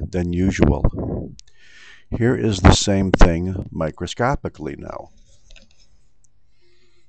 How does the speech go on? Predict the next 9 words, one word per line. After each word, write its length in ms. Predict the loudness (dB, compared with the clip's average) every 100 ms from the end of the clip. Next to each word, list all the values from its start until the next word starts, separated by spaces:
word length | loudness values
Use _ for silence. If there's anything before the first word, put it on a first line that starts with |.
| -20 -20 -16 -14 -14 -18 -20 -20 -20 -20 -20 -20 -20 -18 -2
A 300 | 2 2 0
portion 580 | 0 6 6 6 -2 -4
of 260 | -4 -4
the 100 | -2
lung 460 | 0 0 0 -4 -10 -16 -20 -20 -10
which 320 | -2 -2 -4
still 360 | -4 2 2 6
has 580 | 4 6 4 2 -2 -12 -18 -20 -20 -20 -20 -20 -20 -20 -20 -2
aerating 680 | 6 8 8 6 4 2